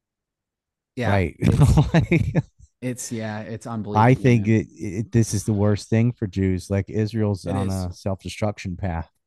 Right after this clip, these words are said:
Speaker 1: And anti-Semitism is on the rise. Like, that's the whole thing, is they, they kvetch about it.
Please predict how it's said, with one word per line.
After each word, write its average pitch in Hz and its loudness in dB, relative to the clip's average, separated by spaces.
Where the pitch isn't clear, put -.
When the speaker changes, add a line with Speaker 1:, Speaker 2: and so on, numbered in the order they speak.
Speaker 1:
And 156 -2
anti-Semitism 165 0
is 143 0
on 139 0
the 127 -2
rise. 123 -4
Like, 131 -4
that's 156 0
the 165 0
whole 151 2
thing, 147 2
is 123 2
they, 131 0
they 127 -4
kvetch 135 0
about 120 -2
it. 113 -12